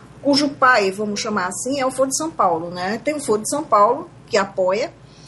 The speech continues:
tem o Mercosul, tem a unasul, tem a alba e tem a celac, que é um organismo mais novo, que foi criado em dois mil e onze,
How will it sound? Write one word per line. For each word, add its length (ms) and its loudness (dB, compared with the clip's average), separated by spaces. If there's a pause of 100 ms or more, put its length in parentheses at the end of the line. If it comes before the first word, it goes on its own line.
(280)
tem 460 2
o 100 -2
Mercosul, 680 -4
tem 160 -6
a 80 -2
unasul, 580 -4
tem 200 -4
a 120 2
alba 320 4
e 60 -2
tem 160 -6
a 60 -6
celac, 520 0
que 80 -12
é 60 -2
um 80 -2
organismo 460 -2
mais 320 2
novo, 340 0
que 60 -18
foi 100 -2
criado 340 2
em 60 -2
dois 240 -4
mil 260 -6
e 60 0
onze, 400 -2